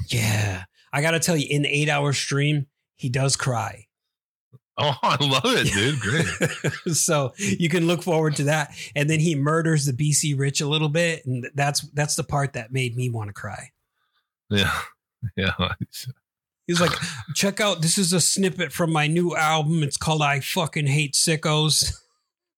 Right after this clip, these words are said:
Speaker 2: Is that what his album is called?
Speaker 1: Or it's, it's called, uh, Sick, Texas Sicko Massacre or some shit like that. And he's just like,
Speaker 2: <sighs>
Speaker 1: "How do you have a guitar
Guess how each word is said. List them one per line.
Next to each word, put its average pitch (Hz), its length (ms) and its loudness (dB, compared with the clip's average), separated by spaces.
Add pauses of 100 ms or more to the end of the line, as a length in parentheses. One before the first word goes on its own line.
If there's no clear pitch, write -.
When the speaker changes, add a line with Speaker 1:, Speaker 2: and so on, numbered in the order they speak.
(200)
Speaker 2:
Is 160 180 0
that 147 140 2
what 180 100 2
his 135 100 2
album 120 280 2
is 151 120 0
called? 202 300 2
Speaker 1:
Or 196 100 4
it's, 196 180 -2 (320)
it's 175 140 -2
called, 190 300 0 (200)
uh, 156 380 2
Sick, 160 640 -2
Texas 190 520 2
Sicko 185 320 2
Massacre 156 720 2
or 147 100 2
some 160 260 2
shit 160 320 0
like 160 240 -4
that. 170 320 -2
And 139 140 -2 (360)
he's 214 260 0
just 202 220 2
like, 165 180 0 (380)
Speaker 2:
<sighs> - 380 -20
Speaker 1:
"How 190 160 0
do 247 100 2
you 208 160 4
have 160 340 2
a 175 60 2
guitar 151 720 0